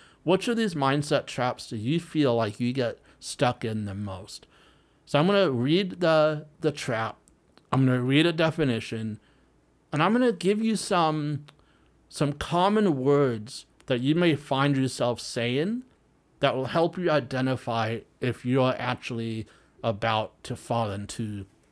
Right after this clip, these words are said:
this trap. So the first one, like I said, is the,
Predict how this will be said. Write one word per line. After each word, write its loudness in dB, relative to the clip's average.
this -6
trap. -12
So 2
the 6
first 4
one, 2
like 4
I 2
said, 2
is -6
the, -4